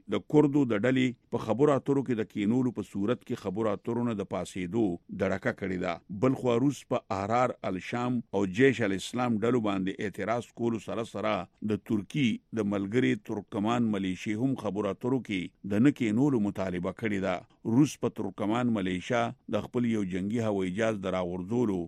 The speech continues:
الزام لګوي. فارن پالیسي خپل مضمون کې د ملګرو ملتونو د سلامتي کونسل د یو سفارتکار د خولې لیکلي دي چې دا بحث د ختمېدو نه دی چې څوک ترهګر دی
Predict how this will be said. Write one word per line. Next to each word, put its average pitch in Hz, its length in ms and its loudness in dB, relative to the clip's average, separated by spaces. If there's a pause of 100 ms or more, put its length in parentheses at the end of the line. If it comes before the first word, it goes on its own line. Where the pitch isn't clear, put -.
(460)
الزام 92 500 0
لګوي. 92 340 2 (360)
فارن 160 400 10
پالیسي 143 480 4
خپل 135 320 0
مضمون 120 400 4
کې 120 140 2
د 110 100 2
ملګرو 107 400 2
ملتونو 107 580 2
د 107 120 -4
سلامتي 98 480 -2 (100)
کونسل 113 400 -2
د 104 100 0
یو 95 160 0
سفارتکار 98 720 -4
د 98 160 -6
خولې 104 260 -2
لیکلي 127 380 0
دي 92 100 0 (240)
چې 98 200 -2
دا 139 80 6 (160)
بحث 127 280 2
د 95 140 -4
ختمېدو 101 500 -2 (100)
نه 135 100 0
دی 135 80 2
چې 104 140 -8 (120)
څوک 120 200 -2 (100)
ترهګر 92 500 -4
دی 117 100 0